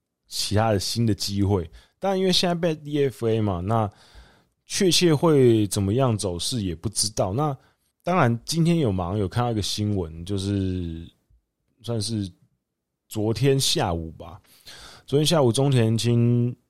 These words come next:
就有发一篇文章，是说，呃，桶箱打给他，他接到桶箱打给他的电话这样子。那桶箱是跟他讲说，他哪都不会去，那他也不想要这样子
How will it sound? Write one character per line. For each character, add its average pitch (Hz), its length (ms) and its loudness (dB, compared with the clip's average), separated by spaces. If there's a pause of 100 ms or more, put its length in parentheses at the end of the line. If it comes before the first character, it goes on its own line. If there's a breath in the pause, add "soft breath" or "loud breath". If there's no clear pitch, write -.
就 123 160 2
有 101 140 6
发 113 300 0
一 107 40 0
篇 110 220 0
文 92 220 0
章， 101 240 -2
是 107 80 -2
说， 98 500 -2 (300)
呃， 76 320 -14 (420)
桶 104 220 0
箱 110 220 2
打 101 140 0
给 92 120 -2
他， 82 340 -8 (360)
他 - 180 -2
接 113 160 0
到 113 180 4
桶 92 240 -4
箱 98 200 -2
打 92 100 0
给 92 100 -2
他 92 180 0
的 85 60 -2
电 92 300 -2
话 78 260 -6
这 - 120 -10
样 90 100 -12
子。 107 180 -20 (460 soft breath)
那 120 800 4 (320)
桶 113 200 4
箱 151 160 4
是 143 40 -2
跟 139 120 2
他 139 60 4
讲 107 200 0
说， 101 420 2 (320)
他 107 280 2
哪 87 180 -2
都 92 100 -2
不 85 140 -10
会 85 80 -6
去， 76 320 -8 (320)
那 98 400 -2
他 110 220 0
也 90 420 0 (320)
不 131 80 -2
想 98 240 2
要 107 400 4 (140)
这 120 100 -2
样 107 160 2
子 87 300 -4